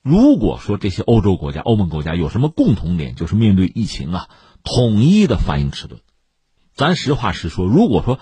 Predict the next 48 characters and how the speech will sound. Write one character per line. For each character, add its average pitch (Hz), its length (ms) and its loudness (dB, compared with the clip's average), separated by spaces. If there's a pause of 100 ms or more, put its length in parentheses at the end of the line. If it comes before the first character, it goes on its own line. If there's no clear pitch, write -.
(100)
这 226 80 2
里 233 100 2
面 156 160 0
有 95 180 2
先 190 280 2
有 73 120 0
后 73 360 -2
也 71 140 -8
还 - 200 -12
好 - 180 -16
哈， - 220 -14 (340)
基 - 200 -2
本 92 120 0
上 69 140 -8
同 85 220 -2
样 196 200 -2
就 82 120 0
迷 156 180 6
迷 156 80 6
糊 139 220 2
糊 151 100 0
反 67 220 -8
应 82 100 -8
迟 - 160 -12
钝， - 160 -14 (380)
同 214 260 0
步 285 160 -4 (400)
啊， 92 240 -4
节 160 300 0
奏 160 160 2
是 82 140 -2
相 80 220 -2
同 58 200 -12
的。 65 140 -18 (580)
这 - 80 -4
真 135 160 0
是 113 180 0 (420)
不 196 120 0
是 185 100 0
一 165 100 0
家 135 160 0
人 127 140 0
不 117 140 -2
进 110 140 0
一 87 60 -2
家 92 140 -2
门 76 180 -8
哈， 78 200 -10